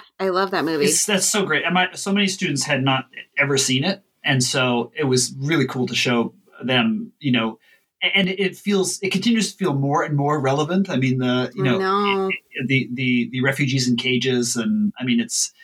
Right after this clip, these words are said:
Speaker 2: you know, sadly, it's, it's even more sort of relevant today. Okay, I've got one. I've got one. I've got a kind of cheesy one
Speaker 1: Yes,
Speaker 2: from,
Speaker 1: please.
Speaker 2: from, from the next year, from nineteen ninety-seven.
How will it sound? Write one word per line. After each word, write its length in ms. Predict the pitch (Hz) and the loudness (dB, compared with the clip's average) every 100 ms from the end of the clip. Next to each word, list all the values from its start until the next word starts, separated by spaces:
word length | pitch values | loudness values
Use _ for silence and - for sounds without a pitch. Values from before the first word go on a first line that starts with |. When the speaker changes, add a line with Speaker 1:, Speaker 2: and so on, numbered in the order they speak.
| - _ _ - | -20 _ _ -4
Speaker 2:
you 80 | |
know, 120 | 127 - | -2 0
sadly, 640 | 180 143 120 101 95 98 | 0 2 0 -4 -6 -4
it's, 340 | 123 113 - - | -4 -2 -2 -2
it's 300 | 123 - - _ | -4 -4 -8 _
even 220 | 143 120 | -4 0
more 240 | 117 113 113 | 0 0 -6
sort 180 | 110 104 | -6 -2
of 20 | |
relevant 280 | 117 113 107 | -2 -2 -2
today. 180 | 117 156 | -4 -4
Okay, 180 | 190 190 | 0 0
I've 100 | 180 | 0
got 140 | - | -2
one. 120 | 139 | -2
I've 100 | 147 | -2
got 160 | 190 170 | 0 0
one. 100 | 165 | -2
I've 100 | 156 | -2
got 140 | 190 175 | 0 0
a 40 | |
kind 180 | - 196 | 0 -2
of 80 | 185 | -2
cheesy 500 | - 185 190 190 220 | -2 2 2 2 0
one 540 | 214 220 233 269 247 _ - | 0 2 2 0 -4 _ -4
Speaker 1:
Yes, 200 | 196 247 | -2 2
Speaker 2:
from, 80 | 190 | 2
Speaker 1:
please. 260 | 233 220 | 2 0
Speaker 2:
from, 400 | 220 220 208 - | 0 -2 -2 -6
from 160 | - 202 | 0 0
the 60 | 165 | 0
next 460 | 156 180 233 - 147 | 0 -2 0 -2 -2
year, 460 | 135 190 185 - - | 0 2 2 0 -8
from 200 | 139 135 | -6 -2
nineteen 440 | 185 226 233 202 | 0 0 0 0
ninety-seven. 680 | 170 160 143 - - 143 - | 0 -2 -2 0 0 0 -2